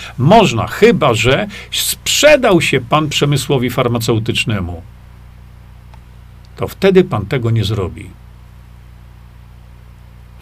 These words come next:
Ale jeśli ma pan serce po stronie tej, który miał najprawdopodobniej właśnie pana ojciec, pana dziadek,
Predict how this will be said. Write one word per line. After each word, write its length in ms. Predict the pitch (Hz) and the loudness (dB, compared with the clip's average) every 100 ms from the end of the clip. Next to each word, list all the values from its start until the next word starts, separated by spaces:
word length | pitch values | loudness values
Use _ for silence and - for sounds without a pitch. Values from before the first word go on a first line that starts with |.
| - | -6
Ale 200 | - 143 | 0 4
jeśli 320 | 165 185 196 214 | 6 4 4 2
ma 200 | 240 285 | 2 0
pan 240 | - 151 | 0 0
serce 500 | 143 151 135 120 139 | 2 2 2 0 -4
po 180 | 110 131 | 0 -2
stronie 500 | - 160 156 143 123 - - - | 0 0 2 2 0 -8 -20 -2
tej, 260 | 165 151 139 | 2 4 2
który 240 | - 135 | 0 2
miał 300 | 143 156 143 - - - | 4 4 2 0 -10 0
najprawdopodobniej 1040 | 143 160 156 135 123 143 135 135 127 131 | 2 2 0 0 0 0 0 0 0 0
właśnie 300 | 120 120 - | 0 0 -2
pana 340 | 117 120 113 | 0 0 2
ojciec, 440 | 120 294 - 156 - | 2 -2 0 -2 -2
pana 280 | 120 113 95 | -4 -2 -2
dziadek, 720 | 95 254 349 185 98 92 90 | 2 6 6 6 2 0 -8